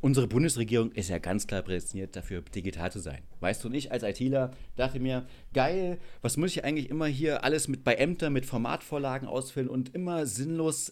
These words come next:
machen? Machen wir's doch digital, ist nachhaltiger, schöner, geht schneller und so weiter.“ Also habe ich mir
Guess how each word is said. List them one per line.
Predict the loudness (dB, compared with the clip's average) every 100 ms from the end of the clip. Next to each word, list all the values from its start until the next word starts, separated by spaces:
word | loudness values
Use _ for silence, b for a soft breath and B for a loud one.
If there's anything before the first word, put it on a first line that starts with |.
| -4
machen? | 0 0 0 -4 -6 B 0
Machen | 2
wir's | 2
doch | 0
digital, | 0 0 -2 -2 0
ist | 0 0
nachhaltiger, | 0 0 -2 -2 -2 0 0 -2 b b b b
schöner, | 2 6 6 6 2 2 -2
geht | -4 -2
schneller | 0 2 2
und | -2
so | -4 -4
weiter.“ | -4 -4 -2
Also | -2 -2
habe | -4 -6
ich | -4
mir | -2 0 0